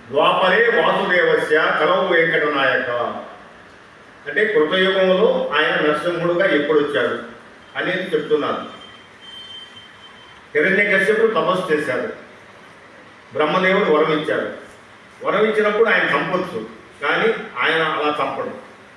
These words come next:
పాపం పండితే కానీ చంపడు. ఎప్పుడు పరమాత్మ చంపుతాడంటే, బ్రాహ్మణుల జోలికి కానీ, స్త్రీల జోలికి కానీ, గోవుల జోలికి కానీ, భక్తుల జోలికి కానీ పోయినప్పుడు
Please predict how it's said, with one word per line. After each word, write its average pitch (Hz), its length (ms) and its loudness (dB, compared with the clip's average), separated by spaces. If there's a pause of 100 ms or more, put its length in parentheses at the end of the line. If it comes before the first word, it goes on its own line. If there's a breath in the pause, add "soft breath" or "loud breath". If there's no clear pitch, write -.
(400)
పాపం 202 460 2
పండితే 175 340 2
కానీ 190 200 0
చంపడు. - 280 -2
ఎప్పుడు 226 560 2 (120)
పరమాత్మ 156 680 0
చంపుతాడంటే, 135 880 -2 (920)
బ్రాహ్మణుల 190 640 2
జోలికి 151 380 2
కానీ, 143 420 0 (400)
స్త్రీల 165 360 0
జోలికి 156 380 2
కానీ, 143 200 0
గోవుల 170 580 2
జోలికి 151 280 4
కానీ, 143 340 0
భక్తుల 185 320 -6
జోలికి 156 280 2
కానీ 143 140 -2
పోయినప్పుడు 151 680 0